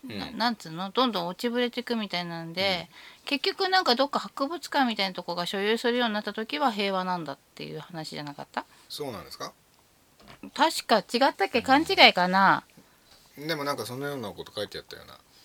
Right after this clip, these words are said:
Speaker 2: うん。でもこれはそれじゃないじゃん？
Speaker 1: ホープダイヤモンドで検索したら出てきた画像をとりあえず片っ端から集めてみたんですけど、
Speaker 2: うん、そうか。
Speaker 1: あの、問題のホープダイヤモンドっていうのはその一個だけなんですか？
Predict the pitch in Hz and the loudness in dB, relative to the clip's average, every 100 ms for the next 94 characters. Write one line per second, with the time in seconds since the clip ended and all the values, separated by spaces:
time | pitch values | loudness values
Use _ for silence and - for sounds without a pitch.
0 | _ _ 311 220 202 175 165 165 226 262 | _ _ -4 -2 0 0 -4 -6 -12 -6
1 | 269 359 370 277 285 339 381 392 - 370 | -4 -2 0 4 6 6 6 6 6 2
2 | 370 359 381 285 240 202 165 151 170 269 | 2 6 8 10 8 4 2 -2 0 -4
3 | - _ 208 220 240 226 226 214 185 110 | -8 _ 0 0 2 2 2 0 0 -2
4 | 85 92 - 123 123 117 - 120 98 113 | -4 -6 -6 -6 -4 -4 0 0 0 -6
5 | 113 - 98 98 98 95 92 104 101 - | -8 -4 -2 0 -2 -4 -4 -4 -4 -4
6 | - 101 - - 87 - 98 82 78 78 | -10 -6 -6 -4 -6 -6 -10 -10 -10 -12
7 | 67 - 80 85 78 254 220 - 285 240 | -12 -14 -6 -4 -4 -6 -10 -6 -2 0
8 | 156 175 180 160 151 165 - - _ 156 | 4 4 4 4 0 -2 -12 -20 _ 0
9 | 208 226 240 220 208 208 208 202 208 175 | 2 6 4 4 0 0 4 6 4 2
10 | 147 143 - 180 143 113 95 101 - 143 | 2 0 0 0 0 -2 -6 -8 2 4
11 | 135 139 98 - - 104 | 4 2 -4 -8 -12 -14